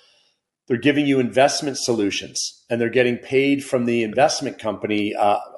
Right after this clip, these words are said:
what's called a referral fee to, to refer you to that company. And that's how you're paying for the plan. And that's a, a good way to go because th-, you're getting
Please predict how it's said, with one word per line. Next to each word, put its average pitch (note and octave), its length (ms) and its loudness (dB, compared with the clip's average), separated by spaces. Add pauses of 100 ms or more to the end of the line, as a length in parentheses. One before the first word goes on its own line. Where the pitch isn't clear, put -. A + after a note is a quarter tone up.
(120)
what's A2 160 -6
called A2+ 240 2
a G#2+ 40 -2
referral A2+ 540 4
fee - 320 -12 (600)
to, A#2 640 4
to - 120 -8
refer B2 360 4
you C3 140 2
to A#2 80 2
that A#2 240 4
company. B2+ 500 -4 (160)
And A2+ 180 -4
that's C3 300 0
how B2+ 160 2
you're A2+ 160 0
paying A2 340 -6
for G#2 200 -4
the F#2+ 100 -2
plan. G2 340 -6
And C#3 140 -4
that's G#3 220 0
a, B3 240 4 (560)
a C#3 100 4
good D#3+ 260 2
way D#3+ 200 2
to C#3 120 4
go C3 520 4
because C3+ 560 0
th-, C#3 200 0
you're B2+ 260 0
getting C#3+ 640 0